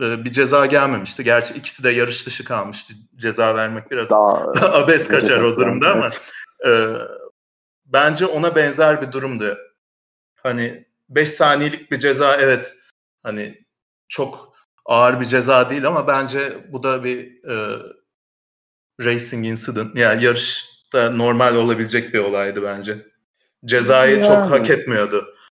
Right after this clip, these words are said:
Speaker 1: Ya o kadar
Speaker 2: Ya.
Speaker 1: büyük hız farkı varken ben, e, suçlayamıyorum. Onu demek istiyorum.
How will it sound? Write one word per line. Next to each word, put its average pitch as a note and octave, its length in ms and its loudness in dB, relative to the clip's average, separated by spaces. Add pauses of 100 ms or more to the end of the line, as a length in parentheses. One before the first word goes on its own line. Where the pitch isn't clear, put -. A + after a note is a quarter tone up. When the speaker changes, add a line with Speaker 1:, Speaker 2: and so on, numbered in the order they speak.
(1200)
Speaker 1:
Ya A2+ 140 2
o C#3 80 2
kadar E3 320 6
Speaker 2:
Ya. D#3+ 80 -2
Speaker 1:
büyük F3 240 -2
hız F#3 160 -10
farkı E3+ 340 2
varken F3 440 0
ben, D3 160 -4 (360)
e, B2+ 60 -4 (400)
suçlayamıyorum. A2 840 -4 (640)
Onu G#2+ 220 -8
demek G2+ 220 -8
istiyorum. G#2+ 500 -8